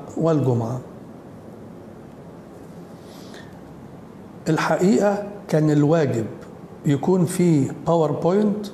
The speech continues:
ويكون في خريطة للعالم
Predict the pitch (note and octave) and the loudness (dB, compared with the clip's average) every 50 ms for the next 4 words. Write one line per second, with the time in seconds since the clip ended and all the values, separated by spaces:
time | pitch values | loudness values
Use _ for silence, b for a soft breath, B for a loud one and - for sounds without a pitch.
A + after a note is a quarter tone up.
0 | - - - - - - - - - - - - - - - - - F3 D3 D3 | -14 -16 -18 -18 -18 -18 -18 -18 -18 -18 -18 -18 -18 -20 -14 -6 0 2 2 2
1 | D3 - - G3+ F3+ D3 - - - F#3 F3+ D#3+ C3+ - - - - - D#3 D3+ | 2 4 4 4 4 4 2 2 2 4 4 4 2 0 -4 -4 0 2 2 4
2 | D#3 F3+ E3+ C#3+ - F3+ F#3 F#3 - - - - - - - - - - - - | 4 4 2 2 2 2 0 0 -2 -6 -12 -14 -16 -16 -18 -18 -18 -18 -18 -18
3 | - - - - - - - - - - D3 D3+ D3 C3+ B2 C3 D3 D#3+ E3 F3+ | -18 -18 -18 -18 -18 -20 -20 -14 -4 0 2 4 4 4 4 4 4 4 4 4
4 | F#3+ G3 G3 F#3+ | 4 4 2 2